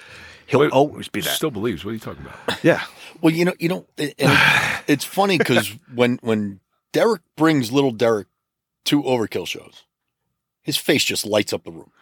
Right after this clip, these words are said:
Speaker 2: Well, does he
Speaker 3: He
Speaker 2: know his
Speaker 3: gets
Speaker 2: dad's a rock star?
Speaker 3: He
Speaker 1: Yeah.
Speaker 3: get-, his, his dad doesn't know he's a
Speaker 1: Yeah.
Speaker 3: rock star. <laughs> No, but his, his fa-, I mean, he's just so happy to see everybody.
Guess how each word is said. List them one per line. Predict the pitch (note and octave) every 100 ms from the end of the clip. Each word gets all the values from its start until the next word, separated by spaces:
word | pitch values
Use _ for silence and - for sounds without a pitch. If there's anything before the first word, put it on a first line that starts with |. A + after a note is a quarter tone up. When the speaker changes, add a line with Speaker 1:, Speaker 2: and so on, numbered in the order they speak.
| _ _ _
Speaker 2:
Well, | D3
does | D3 A3
he | D4+
Speaker 3:
He | E4
Speaker 2:
know | C#4
his | C#4 G#3
Speaker 3:
gets |
Speaker 2:
dad's | G3+ - E3
a |
rock | B2 F3 -
star? | - C#4+ D4+
Speaker 3:
He | - C3+
Speaker 1:
Yeah. |
Speaker 3:
get-, | A2 E2+ E2 _ -
his, | G#2 - -
his | F2+
dad | A2+ A#2
doesn't | F2+ E2+
know | E2+
he's | F#2+ B2
a |
Speaker 1:
Yeah. | C#3 A#2+
Speaker 3:
rock | G2
star. | G#2 - A#2 - - - D4+ - D3 - C4+
<laughs> | - - - - - - -
No, | E3
but | C3 D3
his, | G#3+
his | F3 G3
fa-, | A3 -
I |
mean, | F3 F3
he's | E3 E3
just | F#3+ -
so | D#3+
happy | C3 C#3 D3
to | A#2
see | - C#3
everybody. | A2+ F#2 D#2+